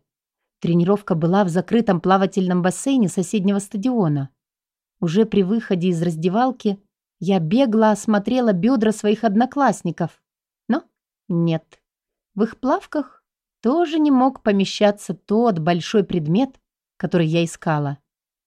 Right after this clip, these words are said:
Там что-то выделялось, конечно, но это были маленькие мягкие комочки. Мне стало жалко этих мальчишек, которые, наверное, тоже никогда не станут такими настоящими мужчинами, как там,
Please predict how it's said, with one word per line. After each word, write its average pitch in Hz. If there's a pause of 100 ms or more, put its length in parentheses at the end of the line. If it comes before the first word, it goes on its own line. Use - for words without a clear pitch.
(180)
Там 202
что-то 294
выделялось, 311
конечно, 156 (580)
но 415
это 392
были 269
маленькие 254
мягкие 202
комочки. 214 (480)
Мне 214
стало 208
жалко 214
этих 175
мальчишек, 190 (360)
которые, 254
наверное, 240
тоже 247
никогда 170
не 180
станут -
такими 180
настоящими 185
мужчинами, 185 (380)
как -
там, 180